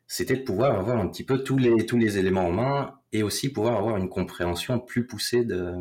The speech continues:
de ma créature. Une compréhension qui, euh, qui est pas uniquement technique, puisque en général, et je trouve que c'est un petit peu un problème dans la trois D, euh, avec, euh, beaucoup de, d'artistes, beaucoup de juniors, c'est qu'on va se limiter à la compréhension technique.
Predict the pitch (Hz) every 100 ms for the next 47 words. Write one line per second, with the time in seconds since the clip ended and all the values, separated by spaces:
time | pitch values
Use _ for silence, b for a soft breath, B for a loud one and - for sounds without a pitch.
0 | 90 87 92 92 90 95 92 - 85 _
1 | _ _ _ _ _ _ - 90 87 92
2 | 87 87 87 131 135 - 95 92 90 82
3 | 82 80 B B B B B B B _
4 | - 110 98 131 123 113 110 113 107 -
5 | - - 143 - - - - 107 95 82
6 | 82 92 117 85 - - 82 - 80 78
7 | - 104 95 82 82 82 - _ - 92
8 | 90 98 95 87 80 78 - 90 87 98
9 | 104 95 85 80 80 80 80 80 - 85
10 | 85 80 80 87 - 95 87 82 80 -
11 | - 110 113 110 - - 85 82 85 92
12 | 107 120 123 - - 82 90 90 82 85
13 | 87 - - - 101 104 - 131 92 85
14 | - 90 90 90 - - - - 82 80
15 | -